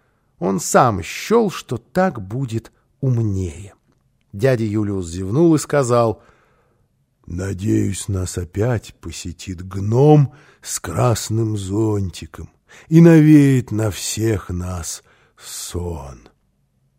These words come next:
«Можешь не сомневаться», подумал малыш, но вслух сказал: «Спокойной ночи, дядя Юлиус! Желаю тебе хорошо выспаться! Спокойной ночи, Фрёкинбок».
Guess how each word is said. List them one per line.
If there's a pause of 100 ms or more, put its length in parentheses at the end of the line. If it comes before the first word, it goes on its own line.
(280)
«Можешь
не
сомневаться», (100)
подумал
малыш, (420)
но
вслух
сказал: (340)
«Спокойной
ночи, (220)
дядя
Юлиус! (220)
Желаю
тебе
хорошо
выспаться! (400)
Спокойной
ночи,
Фрёкинбок».